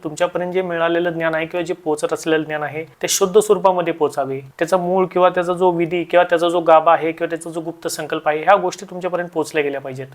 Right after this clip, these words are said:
आणि बऱ्याचशा गोष्टी अशा असतात जे indirectly सार्वजनिक करताही येत नाहीत. ते दीक्षेच्या स्वरूपामध्येच मी तुम्हाला शिकवण्याचा प्रयत्न करत आलेला आहे. ते दीक्षेच्या स्वरूपामध्ये तुम्हाला शिकवावे लागतात.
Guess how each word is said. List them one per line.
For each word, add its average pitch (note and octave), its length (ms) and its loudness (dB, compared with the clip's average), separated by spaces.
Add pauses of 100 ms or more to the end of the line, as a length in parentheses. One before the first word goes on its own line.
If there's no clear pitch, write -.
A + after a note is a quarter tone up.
(260)
आणि E3 180 2
बऱ्याचशा E3+ 360 4
गोष्टी F3+ 320 2
अशा F3 220 4
असतात F#3+ 220 0
जे F3+ 180 -2
indirectly F3+ 340 2
सार्वजनिक E3+ 560 2
करताही D#3 400 2
येत C#3 160 -2
नाहीत. B2 180 -14 (180)
ते F#3 40 6
दीक्षेच्या E3 500 0
स्वरूपामध्येच F#3+ 600 2
मी G3 120 -2
तुम्हाला F3+ 260 0
शिकवण्याचा E3 360 -4
प्रयत्न D#3+ 300 -2
करत D3+ 300 -4
आलेला C#3 240 -6
आहे. - 400 -18 (200)
ते E3 40 2
दीक्षेच्या D#3+ 440 -2
स्वरूपामध्ये F#3 480 -2
तुम्हाला F3+ 240 -2
शिकवावे D3+ 420 0
लागतात. C3 260 -10